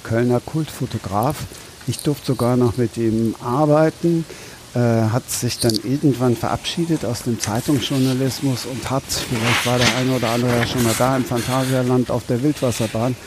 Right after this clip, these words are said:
hat dann dort die, die Kameras installiert.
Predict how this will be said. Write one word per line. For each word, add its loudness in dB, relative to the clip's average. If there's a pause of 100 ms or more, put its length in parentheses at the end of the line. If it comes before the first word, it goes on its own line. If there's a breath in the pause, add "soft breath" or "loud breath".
(360 loud breath)
hat 0
dann 4
dort 4 (220)
die, 0
die 2
Kameras 2
installiert. -4